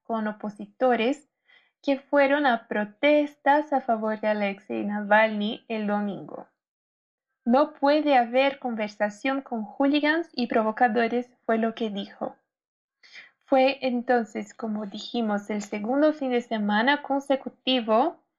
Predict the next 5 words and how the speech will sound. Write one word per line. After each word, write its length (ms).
de 400
hechos 580
políticos 1040
y 200
prisiones 1000